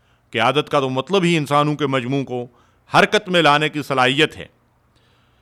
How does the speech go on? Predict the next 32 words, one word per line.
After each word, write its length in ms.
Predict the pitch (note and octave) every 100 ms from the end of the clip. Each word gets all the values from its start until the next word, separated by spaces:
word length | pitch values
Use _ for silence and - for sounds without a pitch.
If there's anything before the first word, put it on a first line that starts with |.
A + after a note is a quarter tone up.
| _ _
خیالات 580 | - C3 C#3 F3+ G3+ F#3+
پیدا 260 | F3 F#3+
کرنے 420 | G3 G3 G3+ A3 A3+ _ _ _ _ _ _ _
اور 240 | C3 E3 F#3
قیادت 460 | F#3+ F#3+ A#3 C4
کرنے 280 | - G3 F#3+
کی 120 | F#3
صلاحیت 500 | F3 F3 D#3+ F3 F3
میں 300 | E3 D#3+ D#3 D#3+ _ _ _ -
کوئی 160 | D#3+
قدر 260 | D3 C#3+ C#3
مشترک 520 | C3+ B2+ - B2+ C3 A#2+
نہیں 280 | G#2 G#2+
ہے۔" 80 | E2 - _ _ _ _ _
اس 160 | G2+ -
کا 80 | A#2+
یہ 140 | B2
بھی 120 | C#3+
کہنا 320 | C#3+ C#3+ D#3
ہے، 200 | D3+ D#3+ E3 _ _ _ _ _ -
"نظریاتی 500 | B2 C#3 D#3 F#3 A3
مفکر، 500 | G3 F#3 F3+ F#3 F#3 F#3 - _ _ _
منتظم 580 | A#2 D3+ D#3+ E3+ D#3+ E3 D#3+ -
اور 160 | C3+
قائد 400 | C3+ C3 C#3+ D3+
کا 200 | - C#3+
ایک 160 | C3+ B2
شخص 340 | - D3 -
میں 120 | C#3+
جمع 240 | C3 C3 C#3
ہو 120 | B2
جانا 340 | A#2 A#2+ B2